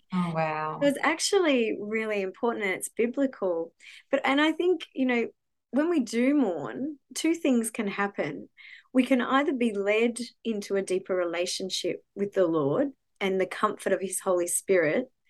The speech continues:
Speaker 1: Yeah.
Speaker 2: or it actually can lead you towards disbelief and, and
Speaker 1: Yeah.
Speaker 2: unbelief.
Speaker 1: Yeah.
Speaker 2: So we have to remember, like you said, to, to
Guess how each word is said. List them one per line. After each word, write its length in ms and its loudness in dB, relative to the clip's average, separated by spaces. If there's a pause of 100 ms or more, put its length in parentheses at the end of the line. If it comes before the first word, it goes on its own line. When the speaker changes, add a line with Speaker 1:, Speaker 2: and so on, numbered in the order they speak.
(200)
Speaker 1:
Yeah. 200 -4 (300)
Speaker 2:
or 520 6
it 180 2
actually 720 -4 (140)
can 380 0
lead 260 -4
you 100 -2
towards 440 -4
disbelief 720 -6 (380)
and, 180 2
and 140 8
Speaker 1:
Yeah. 100 2 (260)
Speaker 2:
unbelief. 540 -2
Speaker 1:
Yeah. 80 -16
Speaker 2:
So 320 2 (800)
we 120 4
have 200 0
to 120 0
remember, 280 2
like 280 2
you 40 0
said, 300 -2
to, 220 -2
to 140 -14